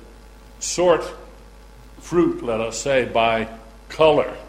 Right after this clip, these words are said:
But surely no computer, I didn't hear anything. You're supposed to go ding. No, I, I mean it really.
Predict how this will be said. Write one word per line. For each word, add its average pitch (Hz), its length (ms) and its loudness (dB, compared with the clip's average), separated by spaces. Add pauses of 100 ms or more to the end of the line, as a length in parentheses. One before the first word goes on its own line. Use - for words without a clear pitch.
(1040)
But 151 320 4
surely 160 640 4
no 135 240 0
computer, 139 640 -4 (1300)
I - 60 -20
didn't 156 160 -12
hear 131 120 -8
anything. - 440 -14 (680)
You're - 80 -8
supposed 143 200 0
to 147 60 -6
go 127 160 -2
ding. 196 520 4 (1800)
No, 160 80 0
I, 165 380 0
I - 20 4
mean 220 180 -2
it 165 60 -6
really. 160 260 0